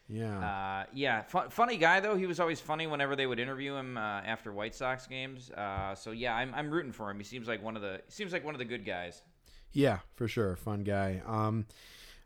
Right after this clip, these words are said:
Speaker 1: uh, the other guy that I wrote down for the Mets, and that's it, is, um, Rob Zastryzny. Rob Z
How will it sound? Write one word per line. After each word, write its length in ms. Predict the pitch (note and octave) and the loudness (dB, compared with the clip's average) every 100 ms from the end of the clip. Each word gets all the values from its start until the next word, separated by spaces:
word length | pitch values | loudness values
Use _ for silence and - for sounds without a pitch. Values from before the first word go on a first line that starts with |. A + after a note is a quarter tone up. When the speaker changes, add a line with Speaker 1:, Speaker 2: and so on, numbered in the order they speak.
| - | -4
Speaker 1:
uh, 480 | A#2+ A#2+ A#2+ A#2 B2 - - - - - | 4 8 8 8 6 2 -6 -20 -20 -6
the 160 | A#2+ D3 | 4 8
other 340 | D#3 F3 E3 | 8 8 8
guy 280 | D3 C#3+ C#3+ | 10 10 10
that 120 | C#3 | 10
I 100 | C3 | 8
wrote 180 | B2+ B2 | 8 8
down 160 | B2 A#2 | 6 4
for 80 | A2+ | 4
the 80 | |
Mets, 260 | A2 A2+ - | 4 4 4
and 80 | A2 | 0
that's 200 | G#2+ A#2 | 2 4
it, 140 | A2+ | 6
is, 260 | A2 G2+ G2 | 6 4 2
um, 300 | G2+ G2+ G2 | 2 2 2
Rob 260 | A2 C3+ B2+ | 6 6 4
Zastryzny. 800 | A2+ G#2+ - - B2+ A2 G2 F2+ | 0 0 -2 4 4 4 0 2
Rob 260 | G#2+ A2+ | 4 4
Z 420 | F#2+ G#2+ A2+ F2+ | 2 2 2 0